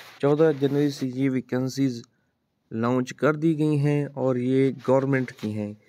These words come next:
इसका एड्स आज जॉब्स में दे दिया गया था। एजुकेशन इसमें प्राइमरी और मिडिल है, यानी कि ये लो तबके के लिए ये वैकेंसीज हैं। इसमें कोई इंटरमीडिएट, बैचलर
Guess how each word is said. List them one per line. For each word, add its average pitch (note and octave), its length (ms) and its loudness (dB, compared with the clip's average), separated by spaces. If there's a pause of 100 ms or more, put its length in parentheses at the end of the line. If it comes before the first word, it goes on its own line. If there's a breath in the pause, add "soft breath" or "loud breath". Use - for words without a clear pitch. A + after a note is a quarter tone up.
(420 soft breath)
इसका D#3+ 440 0
एड्स D#3 320 0 (200)
आज D3+ 260 2
जॉब्स C3 380 0 (160)
में C3+ 260 0
दे C3+ 180 2
दिया C#3+ 240 2
गया C#3 200 2
था। C#3 240 0 (420 soft breath)
एजुकेशन D3 520 0
इसमें D3 380 0
प्राइमरी C3+ 480 0 (140)
और B2 280 2
मिडिल A2+ 320 2
है, G#2+ 300 -4 (420 soft breath)
यानी D#3+ 280 0
कि E3 140 -4
ये D#3 240 2
लो D3 300 4
तबके C3+ 340 -2
के C3 160 -2
लिए B2 340 -2
ये A#2+ 320 -2
वैकेंसीज B2 580 0
हैं। A#2+ 200 0 (360 loud breath)
इसमें C#3+ 360 0
कोई C#3+ 180 2
इंटरमीडिएट, C3+ 1000 0
बैचलर A#2+ 680 0